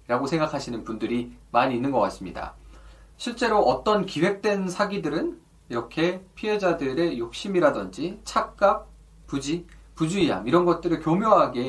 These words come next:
이용해서 사이즈를 키우는 경우가 상당히 많이 있습니다. 그럼에도 불구하고 무조건 조심만 하면은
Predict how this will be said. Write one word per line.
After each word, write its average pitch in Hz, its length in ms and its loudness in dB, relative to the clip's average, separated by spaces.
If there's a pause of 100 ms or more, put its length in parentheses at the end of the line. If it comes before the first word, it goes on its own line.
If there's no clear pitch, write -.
이용해서 151 840 0 (160)
사이즈를 160 560 0
키우는 156 540 -4
경우가 123 560 -6
상당히 147 440 -6
많이 120 300 -4
있습니다. 120 680 -6 (320)
그럼에도 226 360 4
불구하고 170 500 4
무조건 147 720 -4
조심만 147 480 2
하면은 170 560 0